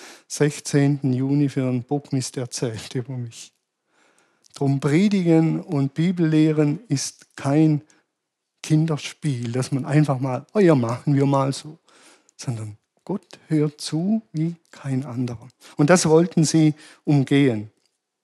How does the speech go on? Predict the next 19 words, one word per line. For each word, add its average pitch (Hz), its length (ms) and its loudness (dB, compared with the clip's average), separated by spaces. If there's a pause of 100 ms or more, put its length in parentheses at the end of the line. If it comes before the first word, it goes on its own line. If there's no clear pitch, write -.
(500)
Ihr 156 180 4
könnt 208 360 2
Gott 165 260 0
nicht 160 340 0
umgehen, 147 600 2 (300)
er 135 100 0
ist - 180 -4
einfach 135 400 -2 (400)
immer 135 400 2 (140)
da. 113 360 -8 (2750)
Und 175 200 2
dann 240 180 8
sagt 190 480 2
er, 175 320 6 (560)
das 170 320 2
ist 165 260 -2
das - 240 -4
Gegenstück 196 800 2
von 160 440 2